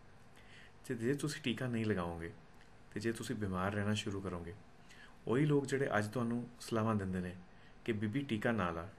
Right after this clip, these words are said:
ਟੀਕਾ ਚਿਪਕ ਜਾਏਗਾ, ਭਾਜੀ ਟੀਕਾ ਨਾ ਲਗਾਓ, ਟੀਕਾ ਖਰਾਬ ਹੈ ਤੁਹਾਡੇ ਵਾਸਤੇ",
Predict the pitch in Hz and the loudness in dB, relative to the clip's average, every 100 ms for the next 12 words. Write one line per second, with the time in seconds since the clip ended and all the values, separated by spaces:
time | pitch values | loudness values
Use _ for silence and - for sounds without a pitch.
0 | - 110 113 113 - 92 90 82 80 90 | -4 0 2 0 -4 -4 -2 -4 -6 -8
1 | - - - - - - - 98 101 131 | -14 -20 -20 -20 -20 -16 0 2 2 0
2 | 107 117 104 90 87 92 127 - - 107 | 0 2 2 2 0 -2 -4 -10 -6 -2
3 | 113 - 101 92 92 92 87 87 87 87 | -2 -2 0 2 0 -2 -4 -4 -6 -8
4 | - | -10